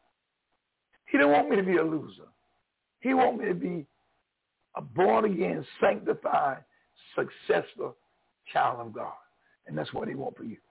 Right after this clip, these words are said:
Listen, my time is not up. I only took about half an hour, but God is good.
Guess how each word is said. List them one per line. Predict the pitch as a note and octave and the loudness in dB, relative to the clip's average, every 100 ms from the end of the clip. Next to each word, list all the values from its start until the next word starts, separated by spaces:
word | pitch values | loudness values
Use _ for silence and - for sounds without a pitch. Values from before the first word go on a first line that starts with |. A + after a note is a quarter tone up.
| - - - | -20 -6 0
Listen, | A3 E3 D#3 | 2 2 0
my | D3+ | 0
time | - D#3+ - | 0 -2 -2
is | C#3+ A#2 | -6 -6
not | A#2 A#2 | -8 -8
up. | - - _ _ _ _ | -12 -16 _ _ _ _
I | A#2+ C3 | 2 2
only | F3 - | 2 -2
took | C3+ | -4
about | C3+ A2+ | -2 -4
half | B2 A#2+ A#2+ | -4 -6 -8
an | |
hour, | A#2+ A#2 - | -10 -10 -12
but | B2 - _ _ _ _ - | -16 -18 _ _ _ _ 2
God | F#4+ - | 4 6
is | G3+ | 2
good. | D3+ D#3+ C#3+ | 2 0 0